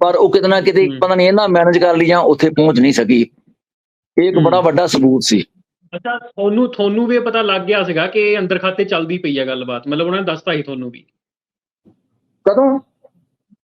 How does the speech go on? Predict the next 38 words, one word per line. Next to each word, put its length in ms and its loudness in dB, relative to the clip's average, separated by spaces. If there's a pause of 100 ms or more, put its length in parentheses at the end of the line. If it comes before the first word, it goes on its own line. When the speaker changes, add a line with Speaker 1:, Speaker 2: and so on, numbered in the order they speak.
(640)
Speaker 1:
ਮਰਨ 160 4
Speaker 2:
ਜਦੋਂ 120 4
Speaker 1:
ਤੋਂ 80 2
Speaker 2:
ਤੁਹਾਡੇ 180 2
ਨਾਲ 120 2
Speaker 1:
ਪਹਿਲਾਂ? 20 -2
Speaker 2:
ਮੁਲਾਕਾਤ 400 -2
ਹੋਈ 200 -6
ਹਰਮਿੰਦਰ 480 -10
ਸਿੰਘ 160 -10
ਦੀ, 80 -12
ਹਾਂਜੀ। 460 -8 (180)
ਨਹੀਂ, 120 0
ਜਦੋਂ 180 0
ਉਹਨਾਂ 160 0
ਨੇ 60 -2
ਚਿੱਠੀ 180 0
Speaker 1:
ਨਹੀਂ। 180 4
Speaker 2:
ਪੜ੍ਹ 140 2
ਲਈ, 140 -2
ਤੁਹਾਡੇ 240 -2
ਨਾਲ 100 -2
ਮੁਲਾਕਾਤ 380 -4
ਮੁੜ 160 -8
ਕੇ 140 -2
ਹੋਈ, 320 -2 (220)
ਉਹਨਾਂ 180 -2
ਨੇ 60 -2
ਤੁਹਾਨੂੰ 220 -2
ਦੱਸ 160 -2
ਦਿੱਤਾ 220 0
Speaker 1:
ਆਹੋ। 80 2
Speaker 2:
ਸੀ 80 -4
ਕਿ 120 -2
ਆਹ 100 -4
ਪਲਾਨ 260 -4
ਚੱਲਦਾ 300 -4
ਪਿਆ? 260 -8